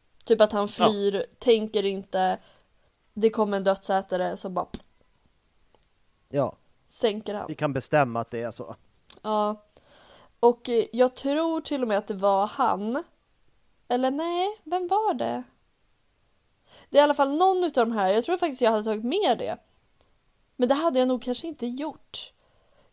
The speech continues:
Speaker 1: Jag får det till att, eh, att det antagligen var Zacharias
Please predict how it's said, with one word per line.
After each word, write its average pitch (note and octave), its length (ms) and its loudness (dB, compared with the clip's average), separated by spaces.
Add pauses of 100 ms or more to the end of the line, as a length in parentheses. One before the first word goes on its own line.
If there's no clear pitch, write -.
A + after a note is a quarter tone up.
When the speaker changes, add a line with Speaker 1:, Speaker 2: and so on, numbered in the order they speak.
(260)
Speaker 1:
Jag C#4 220 2
får B3+ 260 2
det A3+ 100 4
till A3+ 300 -2
att, G#3 340 -2
eh, G3 380 4 (340)
att G#3+ 180 -4
det G3+ 120 0
antagligen G3 420 -2
var C4 200 2
Zacharias - 880 -6